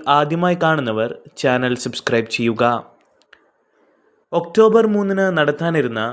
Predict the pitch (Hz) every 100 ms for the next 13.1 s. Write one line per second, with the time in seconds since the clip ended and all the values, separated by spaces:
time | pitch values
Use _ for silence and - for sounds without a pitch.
0 | - 135 117 135 151 151 143 151 - 135
1 | 135 143 175 151 147 110 107 131 165 _
2 | _ _ _ - 160 190 190 175 170 165
3 | 131 147 143 165 185 175 156 156 165 165
4 | 165 143 113 117 117 - 120 120 113 -
5 | 120 117 - _ _ _ _ - - -
6 | - 151 151 185 180 160 127 120 127 -
7 | _ 135 139 139 135 123 113 127 123 123
8 | 127 123 110 _ _ _ _ _ _ _
9 | _ 175 185 202 240 220 190 - 190 190
10 | 190 180 180 175 - 147 156 160 170 175
11 | 185 185 180 170 170 170 165 156 151 156
12 | 151 156 160 151 147 135 135 147 131 104